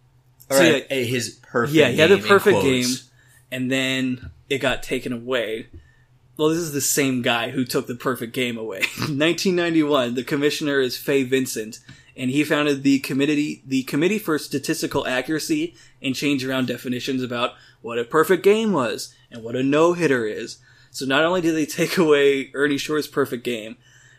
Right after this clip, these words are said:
Speaker 2: they also ruled that to qualify for a no-hitter, you must pitch nine innings. So this took away Andy's no-hitter,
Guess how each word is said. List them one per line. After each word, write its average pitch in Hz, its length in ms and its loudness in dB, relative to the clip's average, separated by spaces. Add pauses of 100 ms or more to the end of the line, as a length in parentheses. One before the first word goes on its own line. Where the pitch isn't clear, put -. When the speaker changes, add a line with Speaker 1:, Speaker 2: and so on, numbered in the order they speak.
(100)
Speaker 2:
they 131 260 0
also 165 540 4
ruled 143 640 4
that 127 200 -4
to 120 80 -8
qualify 151 520 4
for 135 180 -4
a - 20 -2
no-hitter, 156 440 4
you 123 200 0
must 147 320 0
pitch - 260 4
nine 170 320 0
innings. 131 400 -6 (340)
So 143 220 4
this 156 260 0
took 196 220 4
away 175 340 4
Andy's 143 480 -2
no-hitter, 135 760 0